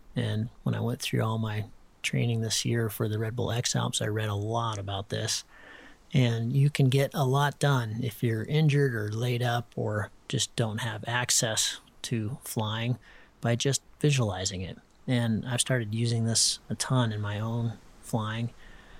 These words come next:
So I thought I'd just take you through a very simple and not very long visualization exercise that you could hopefully use whenever you need it. Before a comp,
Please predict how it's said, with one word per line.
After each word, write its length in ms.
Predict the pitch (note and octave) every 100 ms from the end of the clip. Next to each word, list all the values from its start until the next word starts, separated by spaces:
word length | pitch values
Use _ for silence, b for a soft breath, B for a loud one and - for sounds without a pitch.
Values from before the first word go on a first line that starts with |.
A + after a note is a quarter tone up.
| B -
So 140 | -
I 80 | C3
thought 240 | C3 D3 D3+
I'd 120 | C#3+
just 220 | C#3 -
take 300 | - D3 -
you 60 | C#3
through 580 | - E3 C#3+ C#3+ C#3+ G2+ -
a 80 | -
very 280 | A2+ C3+ C#3+
simple 600 | - - C3+ - C3+ B2 - -
and 180 | A#2+ A#2
not 220 | B2 A2+
very 260 | C3 A#2+
long 500 | A2+ A2+ A2+ A2+ A#2 - B B B B B - -
visualization 840 | D3 B2+ B2+ A#2+ B2+ C#3 D3 C3+ -
exercise 840 | C3+ - C3+ - C#3+ D3+ D3 - - -
that 200 | B2+ A2+
you 200 | B2 B2+
could 340 | - A#2+ A2 - - -
hopefully 400 | C3 - C3 A#2+
use 760 | A#2 B2 B2+ C3 C3 - - - - - -
whenever 360 | A#2+ A#2+ C3
you 180 | C3 B2+
need 200 | C3 D#3
it. 120 | - - - - B B B B B - -
Before 380 | A2+ - A2+ G#2+
a 40 |
comp, 420 | - C3 E3 -